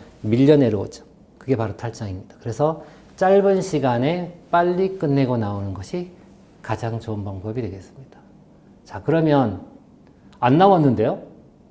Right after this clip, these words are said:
덜 나왔는데요? 이렇게 잔변감이 많이 남았는데 어떡할까요?" 이렇게 얘기할 수도 있습니다. 그래도 나오셔야 됩니다. 일단 나와서 차라리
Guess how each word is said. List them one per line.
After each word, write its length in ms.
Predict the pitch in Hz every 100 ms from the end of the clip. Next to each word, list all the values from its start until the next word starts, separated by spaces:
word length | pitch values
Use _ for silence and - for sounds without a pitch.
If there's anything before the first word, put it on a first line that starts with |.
| _ - -
덜 180 | 135 175
나왔는데요? 640 | 180 156 120 110 123 190 - - - _ _ _ _ - _ - _ -
이렇게 460 | - 131 117 - -
잔변감이 540 | - 139 185 170 151 135
많이 260 | 117 151
남았는데 480 | 143 135 143 123 117
어떡할까요?" 640 | 110 147 170 127 127 175 - - - - - _ - -
이렇게 240 | 170 160
얘기할 200 | 139 131
수도 200 | - 127
있습니다. 480 | 123 123 107 104 101 - - _ - - _ -
그래도 440 | 147 170 175 165
나오셔야 400 | 131 110 104 -
됩니다. 400 | - 87 85 - - - - _ - _ - - - -
일단 380 | 180 190 202 170
나와서 840 | 117 120 139 - 120 123 101 - - _ - - -
차라리 480 | 190 185 170 165